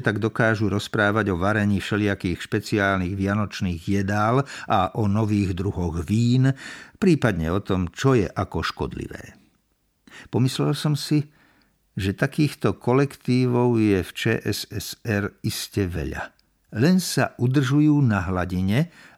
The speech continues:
ale nič nové nevytvoria. A kto potom má robiť umenie?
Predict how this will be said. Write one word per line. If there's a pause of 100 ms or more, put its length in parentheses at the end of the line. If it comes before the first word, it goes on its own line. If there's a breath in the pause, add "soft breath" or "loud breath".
ale
nič
nové
nevytvoria. (560 loud breath)
A
kto
potom
má
robiť
umenie?